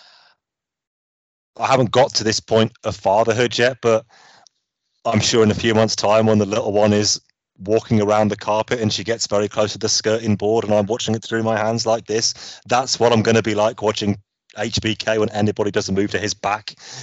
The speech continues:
be it in a month's time or a year's time or whenever. So I hope he's ready to come back. He's been making noises about doing so for the last ten or eleven months, pretty,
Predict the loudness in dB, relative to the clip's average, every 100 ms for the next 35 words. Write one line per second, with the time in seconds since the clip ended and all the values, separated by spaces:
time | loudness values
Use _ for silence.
0 | -4 -2 0 0 2 2 0 0 0 2
1 | 0 0 0 -2 0 0 2 0 -2 -2
2 | -2 -2 -2 -4 -10 -20 -18 -6 0 2
3 | 2 -2 -12 -20 -20 _ _ _ _ -6
4 | 0 0 2 0 0 -6 -20 _ _ _
5 | _ _ _ _ _ -14 -8 -6 -6 -6
6 | -6 -2 0 0 -2 -6 -6 -6 -2 -2
7 | 0 -2 -4 -8 -4 0 0 0 2 4
8 | 4 2 -2 -2 -2 2 2 2 2 0
9 | 0 -2 _ _ _ _ -12 -6 -4 0
10 | 0 0 -2 -6 -12 _ _ _ _ _
11 | _ -20 _ _ _ -8 -4 0 0 0
12 | 0 0 2 2 0 -4 -6 -6